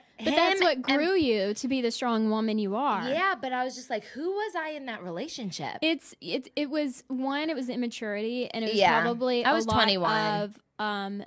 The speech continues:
Speaker 1: self a doubt that made you keep going back and back. And then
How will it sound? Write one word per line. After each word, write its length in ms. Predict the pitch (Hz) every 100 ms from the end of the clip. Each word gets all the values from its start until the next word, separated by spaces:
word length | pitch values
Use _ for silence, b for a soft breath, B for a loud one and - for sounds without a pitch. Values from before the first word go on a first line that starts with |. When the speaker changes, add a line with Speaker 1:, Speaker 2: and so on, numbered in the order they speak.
| -
Speaker 1:
self 840 | - - 220 208 208 214 - - - b b b _ _
a 100 | -
doubt 760 | 202 208 180 190 240 269 - -
that 140 | 240 202
made 180 | 214 196
you 100 | 196
keep 280 | - 220 -
going 260 | 220 208
back 240 | 202 190 202
and 80 |
back. 300 | 196 190 247 -
And 160 | 262 262
then 140 | 254